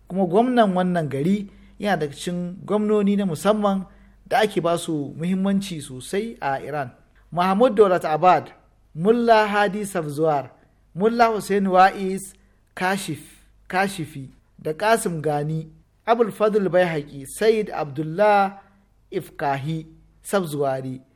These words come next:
da Ali Shari'ati duk suna daga cikin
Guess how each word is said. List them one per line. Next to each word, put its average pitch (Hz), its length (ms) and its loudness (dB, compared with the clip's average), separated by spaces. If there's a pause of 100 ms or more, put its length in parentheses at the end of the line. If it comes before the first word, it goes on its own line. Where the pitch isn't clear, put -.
(240)
da 156 180 -2
Ali 180 240 -2
Shari'ati 143 720 -6 (480)
duk 185 160 -6
suna 202 260 -4
daga 139 220 -10
cikin 185 240 -12